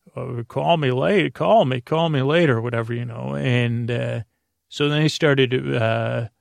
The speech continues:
doing Groucho, even though I didn't have any idea who that was. Then the pen exploded in my mouth and all over me,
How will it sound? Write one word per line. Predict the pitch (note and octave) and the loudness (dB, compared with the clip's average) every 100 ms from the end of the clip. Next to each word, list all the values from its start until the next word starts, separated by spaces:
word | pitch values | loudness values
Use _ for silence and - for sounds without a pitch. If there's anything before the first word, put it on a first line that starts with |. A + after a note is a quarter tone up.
| _ _ F3 | _ _ -8
doing | C3+ C#3+ C3 | -2 2 2
Groucho, | B2 C3 D3+ C3+ C3+ A#2 | 2 4 4 2 0 0
even | B2 C3 | 0 0
though | B2 | 2
I | B2+ | 4
didn't | B2 A#2+ | 4 2
have | A#2 C3 | 0 0
any | B2+ C3 | 0 2
idea | B2 B2+ A#2+ | 2 2 0
who | A#2+ C3 | 0 0
that | B2+ C3 B2+ | 0 -2 -2
was. | B2+ C3 B2+ A#2 B2 B2 - - _ _ _ _ _ - | 2 4 4 2 -4 -10 -12 -16 _ _ _ _ _ -8
Then | C3+ E3 E3+ | -2 2 2
the | E3+ | 2
pen | F3 D#3+ | 2 2
exploded | C3 - C#3+ D3 D3 C#3+ | 0 -4 -2 0 2 4
in | C3+ B2 | 2 2
my | A#2+ | 0
mouth | B2+ C3 B2+ - | 2 2 2 0
and | B2 | -4
all | B2 B2 C3 B2 | 0 2 4 4
over | B2+ C3+ A#2+ A#2 | 4 4 0 -6
me, | B2 A#2 B2 B2+ | -6 -8 -6 -6